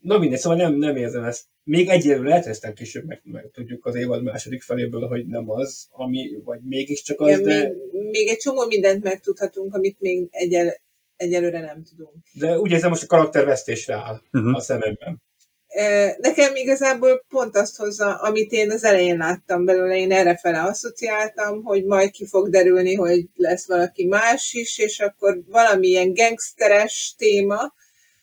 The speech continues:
Speaker 2: mert azért úgy viselkedik, mint egy ilyen egyik gangster, és akkor a másik, meg van egy fő gangster, és akkor általában a rosszat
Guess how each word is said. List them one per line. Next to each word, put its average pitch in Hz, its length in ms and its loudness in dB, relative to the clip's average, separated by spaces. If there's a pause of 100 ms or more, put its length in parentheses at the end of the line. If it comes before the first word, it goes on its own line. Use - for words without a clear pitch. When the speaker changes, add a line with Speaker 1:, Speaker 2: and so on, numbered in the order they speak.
(200)
Speaker 2:
mert 190 120 4
azért 208 280 4
úgy 233 140 -2
viselkedik, 196 680 2
mint 185 240 -4
egy 180 180 0
ilyen 185 460 -2 (240)
egyik 196 420 0
gangster, 202 520 6
és 190 200 4
akkor 190 220 0
a 165 100 0
másik, 190 500 -2
meg 180 160 0
van 185 140 0
egy 175 220 0
fő 196 200 8
gangster, 190 640 0
és 196 220 0
akkor - 220 2
általában 175 560 4
a 180 60 2
rosszat 180 380 -2